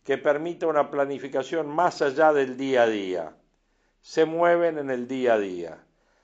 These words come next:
La economía argentina es una olla a presión.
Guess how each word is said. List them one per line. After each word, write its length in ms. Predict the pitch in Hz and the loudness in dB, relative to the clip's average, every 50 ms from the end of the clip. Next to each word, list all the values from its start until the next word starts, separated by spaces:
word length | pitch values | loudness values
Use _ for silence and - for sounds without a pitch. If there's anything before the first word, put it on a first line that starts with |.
| _ _ _ | _ _ _
La 180 | - 120 139 | -2 0 0
economía 560 | 143 143 147 151 147 147 151 165 180 185 175 165 | 0 2 0 0 0 0 -2 -4 -2 0 0 0
argentina 580 | 151 151 156 147 143 143 - 175 180 175 165 | 0 0 -4 -6 -8 -6 -6 -4 -4 -2 -4
es 140 | 151 - - | -4 -4 -4
una 240 | 156 143 139 135 - | -6 -6 -6 -6 -4
olla 400 | - 160 180 185 180 165 156 165 | 0 0 2 2 2 2 4 2
a 120 | 156 143 156 | 2 2 2
presión. 640 | 147 139 135 120 - 139 120 107 98 90 85 82 | -2 -4 -4 -4 -4 -2 -2 -2 -4 -6 -12 -18